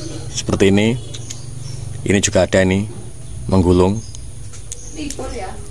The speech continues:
Padahal ini, eh, kemarin baru aja kita pruning ya, sekitar sepuluh hari yang lalu. Jadi sekarang ini kita pruning yang daun bermasalah saja.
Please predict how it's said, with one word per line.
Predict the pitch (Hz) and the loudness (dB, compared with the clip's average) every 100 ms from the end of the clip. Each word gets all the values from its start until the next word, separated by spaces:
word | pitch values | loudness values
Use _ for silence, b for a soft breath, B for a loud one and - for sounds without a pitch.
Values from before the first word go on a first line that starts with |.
| - - - - - | -10 -10 -10 -10 -2
Padahal | 101 - 113 120 | 0 4 6 8
ini, | 120 139 147 143 - - - - - B B B - | 8 8 6 4 -4 -12 -10 -10 -10 B B B 0
eh, | 101 104 101 101 101 | 6 8 10 10 8
kemarin | 98 107 104 117 131 120 - - - - - - | 8 6 6 6 6 4 2 -6 -10 -10 -10 0
baru | 107 107 104 | 4 8 8
aja | 92 107 | 6 6
kita | 98 101 92 | 6 4 4
pruning | 104 117 95 80 | 6 6 6 4
ya, | 78 | 0
sekitar | - 98 98 | 0 4 2
sepuluh | - 101 95 | 4 4 6
hari | 90 | 6
yang | |
lalu. | 90 85 82 82 - - - - | 6 4 2 -2 -6 -6 -6 -4
Jadi | - 117 127 120 | 0 4 6 6
sekarang | - 104 104 104 | 6 4 4 6
ini | 110 113 | 4 4
kita | 107 104 | 4 4
pruning | 101 98 107 120 | 4 6 6 6
yang | 101 101 101 - - - - - - - - - | 6 4 0 -6 -10 -10 -10 -8 -8 -8 -4 4
daun | 98 95 | 4 6
bermasalah | 95 92 - 92 82 | 4 4 6 4 4
saja. | 87 - | 0 2